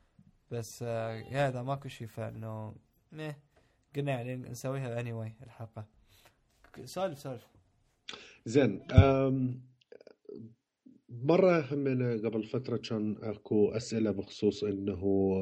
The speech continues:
Speaker 2: آم، إيش صار بخصوص الدورات التدريب اللي كنت أسويها، الفيديوهات والهاي. آم،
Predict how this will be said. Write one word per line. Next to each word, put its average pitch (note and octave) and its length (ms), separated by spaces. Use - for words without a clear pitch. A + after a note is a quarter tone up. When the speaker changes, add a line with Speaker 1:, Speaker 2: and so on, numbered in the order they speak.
Speaker 2:
آم، F2+ 140
إيش - 80
صار G#2+ 600
بخصوص - 640
الدورات G2 480
التدريب G2 520
اللي E2 180
كنت G2+ 180
أسويها، G2 380
الفيديوهات G2 580
والهاي. D3+ 340
آم، A2+ 1120